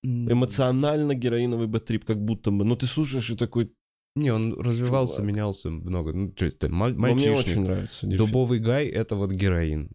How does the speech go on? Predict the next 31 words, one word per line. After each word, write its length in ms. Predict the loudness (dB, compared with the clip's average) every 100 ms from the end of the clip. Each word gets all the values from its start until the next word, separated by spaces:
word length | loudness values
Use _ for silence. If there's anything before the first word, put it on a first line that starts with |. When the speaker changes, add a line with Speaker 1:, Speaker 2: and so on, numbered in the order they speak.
| -8
Speaker 1:
Дальше 680 | -2 -2 -4 -6 -6 -6 -8
уже 360 | -10 -6 -4 -2
начался 500 | -4 -4 -8 -2 -4
постгероин. 840 | -2 -4 -2 -2 0 0 -2 -8 _ -6
Speaker 2:
Че 100 | -2
ты 40 |
говорил, 220 | 2 2 4
из 80 |
нынешнего 440 | 4 2 2 2 2
есть 280 | 2 0 -2
ли 60 |
кто? 140 | 0 2
Speaker 1:
Да, 180 | 2 0
так 140 | -2
что 180 | 0 0
сейчас 340 | 0 -2 0
вообще 500 | 0 -4 0 0 2 -2
считается, 480 | -8 -4 -4 -2 -4
кто, 360 | -4 -4 -4 _ _ _ _ _ -10
кто 320 | -2 -2 -2 -2
неформалы 680 | 0 2 2 2 2 0 -2
сейчас? 640 | -4 -2 -2 -2 -6 -20 _ _ _ _ _ -4
Speaker 2:
А 100 | 0
слушай, 280 | 0 2 2
а 40 |
щас, 320 | 2 2 2
мне 240 | 0 2 2
кажется, 1160 | 0 0 0 -2 0 0 2 2 2 2 0 0
рэп 260 | 0 -2 -4
всех 220 | -2 0
заебет 680 | 2 0 0 0 -2 -2 -12